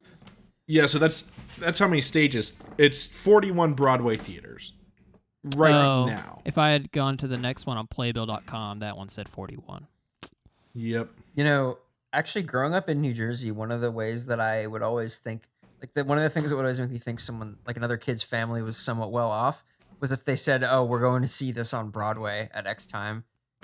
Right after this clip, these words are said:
Speaker 3: It's like, ostensibly the tickets are pretty expensive, even if you can just drive up. Although I don't know, it, they, maybe they're not that expensive if there are forty-one different theaters that count.
Speaker 1: Uh, they are pretty expensive, but there's always, there's, uh, depending on how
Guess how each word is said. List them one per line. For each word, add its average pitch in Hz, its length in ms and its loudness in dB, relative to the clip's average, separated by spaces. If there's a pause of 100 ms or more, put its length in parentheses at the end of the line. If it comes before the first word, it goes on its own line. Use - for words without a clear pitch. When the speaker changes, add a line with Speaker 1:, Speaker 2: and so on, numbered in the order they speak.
Speaker 3:
It's - 100 -8
like, 123 120 -4 (400)
ostensibly 143 420 0
the 123 80 -6
tickets 127 300 -4
are 117 60 -6
pretty 117 260 -4
expensive, 110 560 -6
even 110 220 -12
if 113 100 -18
you 117 60 -16
can 107 180 -18
just 104 200 -20
drive 107 280 -4
up. 104 240 -4 (1000)
Although 147 180 2
I 202 80 4
don't 240 180 0
know, 123 300 0
it, 117 200 -10
they, 139 80 -8
maybe 175 240 -2
they're 156 140 -2
not 127 240 -4
that 107 140 -8
expensive 110 500 -12
if 107 140 -20
there 113 100 -20
are 98 60 -18
forty-one 110 500 -20
different 110 320 -20
theaters 107 460 -20
that 107 80 -20 (120)
count. 104 280 -20 (480)
Speaker 1:
Uh, 196 180 2
they 233 140 8
are 262 180 4
pretty 160 340 0
expensive, 131 520 -2
but 123 100 0
there's 131 180 2
always, 127 320 2 (300)
there's, 123 300 -2
uh, 123 280 -2
depending 127 340 -4
on 120 80 -4
how 117 320 -4